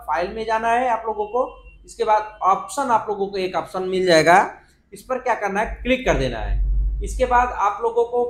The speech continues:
customize ribbon यहाँ पर मिल जाएगा, यहाँ पर click करिएगा और यहाँ पर आप लोगों को जो है developer option जो है मिल जाएगा। customize option पर क्लिक करने के बाद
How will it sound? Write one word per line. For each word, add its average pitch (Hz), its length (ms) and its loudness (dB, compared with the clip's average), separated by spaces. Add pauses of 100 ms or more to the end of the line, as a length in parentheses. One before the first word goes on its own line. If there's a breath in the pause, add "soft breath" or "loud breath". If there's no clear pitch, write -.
customize 208 640 -4
ribbon 185 400 -4
यहाँ 220 140 0
पर 202 160 -6
मिल 175 140 -6
जाएगा, 165 240 -2
यहाँ 175 180 -2
पर 175 120 -10
click 202 260 -14
करिएगा 240 320 -2 (120)
और 190 200 0
यहाँ 196 360 -6
पर 226 240 0
आप 180 240 -2
लोगों 185 200 -6
को 175 120 -14
जो 160 140 -6
है 175 300 -6
developer 196 500 -6
option 165 300 -6
जो 160 100 -6
है 226 500 -8
मिल 175 200 -2
जाएगा। 160 260 -4 (320)
customize 170 520 -10
option 160 260 -16
पर 160 120 -20
क्लिक 202 260 -12
करने 208 180 -10
के 156 80 -12
बाद 214 300 -2